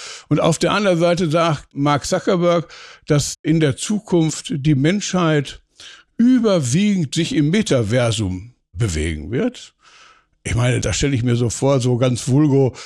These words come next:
man sitzt also von morgens bis abends mit so einer Brille auf dem Sofa und das spielt sich dann irgendwo ab.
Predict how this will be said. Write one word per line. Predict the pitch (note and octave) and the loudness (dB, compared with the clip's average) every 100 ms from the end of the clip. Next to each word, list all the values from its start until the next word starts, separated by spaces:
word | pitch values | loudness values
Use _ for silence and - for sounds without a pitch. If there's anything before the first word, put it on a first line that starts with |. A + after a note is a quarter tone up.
| - | -6
man | A#2 A#2+ | -2 0
sitzt | A#2+ C3+ - | 0 -2 -2
also | B2 B2 | -2 0
von | C3 | 0
morgens | A2 B2+ B2+ | 0 0 0
bis | C3+ A2 | -4 -2
abends | A#2 C3+ D3+ | -2 -2 -2
mit | B2+ | -2
so | - | -2
einer | A#2+ A2 | -2 0
Brille | A#2+ C#3+ A#2+ | 2 2 0
auf | A#2 | -4
dem | F2+ | -8
Sofa | A2 D3 F3 - F#2+ | -2 0 0 0 -4
und | A#2 A2+ | -4 -4
das | A#2 | -4
spielt | - C#3 C#3 | -2 0 0
sich | A#2+ - | -2 -4
dann | G#2+ A#2 | -4 -2
irgendwo | A2 G2+ G2 E2 D#2+ | -4 -6 -8 -12 -12
ab. | - - | -12 -16